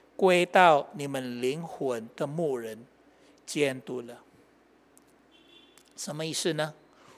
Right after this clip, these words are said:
我们都是蒙主恩典的人，才能接受到上帝的祝福。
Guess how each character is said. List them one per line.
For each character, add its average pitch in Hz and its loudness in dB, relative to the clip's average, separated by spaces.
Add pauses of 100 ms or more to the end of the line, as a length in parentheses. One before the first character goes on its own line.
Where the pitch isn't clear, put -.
(140)
我 156 6
们 151 -4
都 180 0
是 170 -4
蒙 147 -8
主 139 -6
恩 147 -2
典 117 -6 (760)
的 139 -6
人， 120 -4 (680)
才 143 -2
能 123 -8
接 156 -4
受 151 0
到 143 0
上 135 -2
帝 120 -8 (640)
的 127 -12
祝 127 -2
福。 107 -12